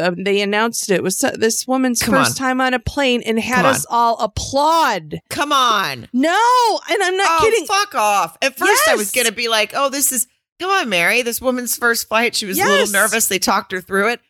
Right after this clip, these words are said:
Speaker 2: I mean, what the
Speaker 1: No.
Speaker 2: actual fuck?
Speaker 1: Yeah, and I don't know
Speaker 2: This
Speaker 1: if
Speaker 2: is
Speaker 1: it's
Speaker 2: too
Speaker 1: 'cause
Speaker 2: much.
Speaker 1: it was too mu-, I mean, do you know how many times I've cried on a fucking plane and nobody did anything for me?
Speaker 2: <laughs> No.
Speaker 1: You know what I mean?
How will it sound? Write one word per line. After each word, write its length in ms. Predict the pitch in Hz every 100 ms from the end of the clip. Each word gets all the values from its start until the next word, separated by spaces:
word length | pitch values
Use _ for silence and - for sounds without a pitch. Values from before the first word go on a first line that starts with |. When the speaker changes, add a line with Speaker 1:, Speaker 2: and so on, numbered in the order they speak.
| -
Speaker 2:
I 60 | 262
mean, 200 | 262 240
what 160 | 330 494
the 60 | 480
Speaker 1:
No. 120 | 262
Speaker 2:
actual 500 | 208 269 - - 202
fuck? 640 | 175 - 330 370 208 - - _ -
Speaker 1:
Yeah, 100 | 330 480 508
and 100 | 381
I 120 | 392 453
don't 140 | 480
know 60 | -
Speaker 2:
This 60 |
Speaker 1:
if 40 | 403
Speaker 2:
is 80 | 359
Speaker 1:
it's 120 | -
Speaker 2:
too 100 | 269
Speaker 1:
'cause 240 | 359 247
Speaker 2:
much. 400 | 190 - - - -
Speaker 1:
it 160 | 359
was 240 | 370 392 -
too 160 | - 427
mu-, 80 | 403
I 140 | 339
mean, 160 | 359 339
do 80 | 339
you 60 |
know 60 | 415
how 40 |
many 120 | 440 403
times 260 | - 349 240
I've 320 | 240 269 277
cried 380 | - 285 285 294
on 120 | 294
a 60 | 285
fucking 380 | - 311 320 277
plane 280 | 277 294
and 160 | 285 226
nobody 360 | 233 247 247 240
did 260 | 202 233 -
anything 640 | 196 208 247 - 269 277 302
for 220 | - 277
me? 460 | - 285 320 330 -
Speaker 2:
<laughs> 20 |
No. 140 | 320 -
Speaker 1:
You 120 | 330
know 100 | 311
what 120 | 320
I 220 | 311 302 302
mean? 400 | 285 311 381